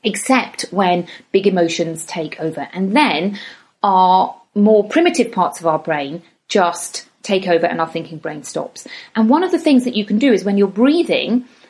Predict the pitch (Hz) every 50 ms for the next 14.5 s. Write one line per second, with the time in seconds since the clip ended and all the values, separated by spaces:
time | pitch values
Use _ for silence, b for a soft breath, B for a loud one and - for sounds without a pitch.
0 | B B B _ - 214 233 233 220 220 214 214 208 202 196 202 - 220 180 214
1 | 202 - 196 190 - 180 - 185 190 196 196 180 175 175 165 - - 147 143 143
2 | - - - 175 175 170 170 160 165 - - - 180 175 175 170 165 165 165 165
3 | 165 160 160 _ _ _ _ - - - _ _ - 208 196 190 185 175 170 -
4 | - 196 180 190 240 262 - - - - 143 147 - - B B B B B B
5 | _ - 196 226 233 233 226 220 214 220 226 196 208 196 - - - 202 190 190
6 | - - 180 - - 214 202 202 202 - 202 190 185 185 - - - 202 190 190
7 | 185 180 - 190 185 185 185 180 175 - 202 190 - - - - - - 180 180
8 | - 185 185 185 175 175 - - - B B B B B B B _ _ _ -
9 | - 269 311 311 294 262 254 220 202 202 202 208 208 202 262 311 302 - 339 269
10 | 240 233 226 214 202 185 - - 285 254 240 185 151 - - - - - - -
11 | B B B B B B B _ _ - 208 202 202 202 202 202 233 240 208 202
12 | 226 220 214 214 - 214 208 196 190 190 190 - 208 196 190 185 190 185 185 -
13 | - _ _ _ _ _ _ _ _ _ _ _ - 208 196 196 196 185 185 185
14 | 175 165 165 165 - 165 156 165 -